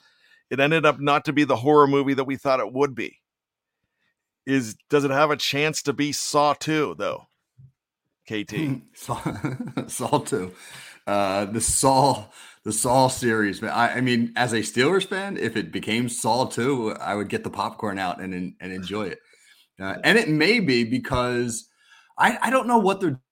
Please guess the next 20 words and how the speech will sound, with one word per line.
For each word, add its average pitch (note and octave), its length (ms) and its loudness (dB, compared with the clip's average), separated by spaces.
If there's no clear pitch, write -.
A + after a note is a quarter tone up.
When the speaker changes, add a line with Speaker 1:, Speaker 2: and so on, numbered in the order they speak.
Speaker 2:
doing C3+ 240 4
in A2+ 80 0
Baltimore, F#2+ 420 -6
but A2+ 140 -10
to A2 40 -8
be A2+ 120 -2
quite G#2 240 -4
honest G2+ 260 -8
with F2+ 140 -10
you, F2+ 120 -8
I A#2 120 -6
mean, C3 160 0
they, E3+ 220 2
they, D#3+ 240 0
they D#3 140 0
got G3 220 4
rid A3 100 4
of F#3 80 2
Greg C#3+ 240 2
Roman A2 580 0